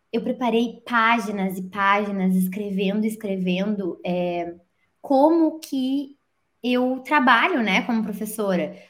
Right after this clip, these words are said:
como que eu me porto diante de determinada situação dentro de uma sala de aula, a minha experiência dentro da sala de aula, porque no Brasil eu tive um ano e meio, né, de estágio de docência,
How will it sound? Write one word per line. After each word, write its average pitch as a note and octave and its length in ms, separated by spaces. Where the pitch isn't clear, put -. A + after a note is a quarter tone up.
como C#4 380
que B3 300
eu A#3+ 200
me A3+ 380
porto G#3 400
diante F#3 320
de F#3 120
determinada F#3 500
situação F#3 380
dentro F3+ 240
de F#3 80
uma F3+ 120
sala E3+ 240
de F#3 140
aula, F#3+ 560
a A#3+ 100
minha C4+ 240
experiência C#4 640
dentro G3 240
da G3 100
sala G3 200
de F#3+ 80
aula, F#3+ 200
porque A#3 240
no A3+ 100
Brasil A#3 680
eu A3 120
tive A3+ 240
um D4 160
ano C#4 140
e C#4 60
meio, A3+ 480
né, F#3+ 280
de G3+ 160
estágio F#3 380
de F3 100
docência, G#3 420